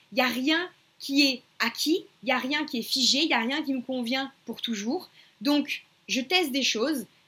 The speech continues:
Il y a des choses que je vais te citer dans le podcast d'aujourd'hui, que je t'ai cité là dans le podcast d'aujourd'hui, qui vont pas te servir ou qui vont pas faire écho en toi, peut-être tout. Il y en a pour qui ça va vibrer de ouf et qui vont trouver des solutions à fond. Il y en a pour qui il va falloir faire leur petite sélection et venir ajuster derrière.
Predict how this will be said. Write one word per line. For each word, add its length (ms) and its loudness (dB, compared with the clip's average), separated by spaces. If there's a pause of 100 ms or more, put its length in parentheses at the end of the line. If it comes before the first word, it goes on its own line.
Il 80 2
y 20 4
a 40 4
des 60 2
choses 240 0
que 120 -2
je 100 -2
vais 120 0
te 140 -6
citer 320 -4
dans 80 -2
le 60 -6
podcast 400 -4
d'aujourd'hui, 380 -2
que 80 -4
je 80 -4
t'ai 100 -6
cité 320 -6
là 140 0
dans 160 -8
le 60 -8
podcast 400 -8
d'aujourd'hui, 420 -4
qui 120 -10
vont 140 -8
pas 160 0
te 100 -8
servir 340 -2
ou 20 -8
qui 120 -12
vont 120 -8
pas 160 -2
faire 160 -4
écho 220 -6
en 80 -8
toi, 240 -4
peut-être 320 -8
tout. 200 -4 (500)
Il 100 2
y 40 4
en 40 2
a 60 4
pour 180 -8
qui 140 0
ça 180 -2
va 140 0
vibrer 440 2
de 100 0
ouf 260 8
et 60 -4
qui 160 -4
vont 140 -4
trouver 280 -6
des 120 -2
solutions 420 -6
à 80 -6
fond. 220 -6 (460)
Il 80 4
y 40 4
en 40 4
a 100 4
pour 260 -8
qui 340 4 (240)
il 80 2
va 100 4
falloir 480 0
faire 140 -2
leur 120 -2
petite 280 -8
sélection 500 -4
et 100 -2
venir 320 0
ajuster 420 -4
derrière. 420 0